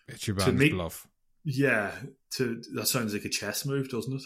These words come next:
Speaker 2: Oh God, he's pulled the Ichiban's bluff. How are they going to counter that? They don't
Speaker 1: You
Speaker 2: have a
Speaker 1: hit
Speaker 2: bishop.
Speaker 1: your opponent with a hammer.
Speaker 2: <laughs>
Speaker 1: Riddle me
Speaker 2: Okay.
Speaker 1: that, fuckface.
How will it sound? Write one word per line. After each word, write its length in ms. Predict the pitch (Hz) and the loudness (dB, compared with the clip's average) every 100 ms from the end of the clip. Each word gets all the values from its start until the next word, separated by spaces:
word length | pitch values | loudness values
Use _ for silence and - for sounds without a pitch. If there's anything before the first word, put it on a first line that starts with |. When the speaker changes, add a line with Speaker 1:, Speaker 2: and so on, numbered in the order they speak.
| - | -4
Speaker 2:
Oh 260 | 202 185 | 0 0
God, 320 | - 202 175 170 | 0 -4 0 2
he's 120 | 160 | 2
pulled 280 | - 180 147 | 4 4 4
the 80 | 165 | 2
Ichiban's 500 | 160 156 165 160 143 | 2 0 -2 -2 -2
bluff. 320 | 180 170 - | -2 -4 -4
How 120 | 190 | -2
are 80 | 185 | 2
they 100 | 185 | 2
going 160 | 156 165 | 2 0
to 60 | |
counter 280 | - 190 160 | 2 2 4
that? 240 | 185 180 - | 6 4 2
They 60 | |
don't 80 | 190 | 0
Speaker 1:
You 60 | 180 | 2
Speaker 2:
have 80 | 156 | 2
a 40 | |
Speaker 1:
hit 40 | 196 | 2
Speaker 2:
bishop. 180 | 202 - | 2 2
Speaker 1:
your 100 | 92 | 0
opponent 420 | - 107 104 104 | 2 4 4 2
with 120 | 101 | -2
a 60 | 95 | -2
hammer. 340 | 87 92 107 | 0 2 4
Speaker 2:
<laughs> 1800 | 127 156 165 - - - 190 - - - - - - _ _ _ - - 101 | 6 6 6 4 2 2 0 0 -4 -4 -8 -12 -16 _ _ _ -12 -6 4
Speaker 1:
Riddle 320 | 127 190 220 | 8 8 8
me 100 | 214 | 8
Speaker 2:
Okay. 40 | |
Speaker 1:
that, 240 | 220 220 - | 10 8 6
fuckface. 760 | - 123 110 - 131 139 - | 0 0 0 4 6 8 6